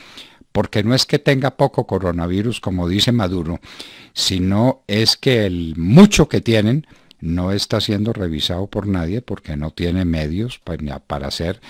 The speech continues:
ni lo que llaman los tamizajes ni las pruebas, eh, para comprobar que la gente tenga o no tenga coronavirus. Que además poco se saca la gente con asistir a unos hospitales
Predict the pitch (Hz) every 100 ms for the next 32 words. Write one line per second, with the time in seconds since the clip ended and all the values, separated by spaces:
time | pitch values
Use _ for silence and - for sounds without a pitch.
0 | - - - 82 82 - 78 82 92 92
1 | 82 - 80 73 - 82 - 95 - 73
2 | 71 - - 80 80 82 95 - - -
3 | - - - 71 - - 87 80 78 73
4 | 80 76 76 - 85 69 78 - 87 95
5 | 92 90 80 82 - 92 92 92 - 80
6 | 82 82 123 135 104 - - - - _
7 | - 139 139 139 127 147 - - - 143
8 | - 139 135 113 120 135 127 113 113 123
9 | 113 92 82 87 - 98 110 110 110 113
10 | 110 - 117 - 82 85 -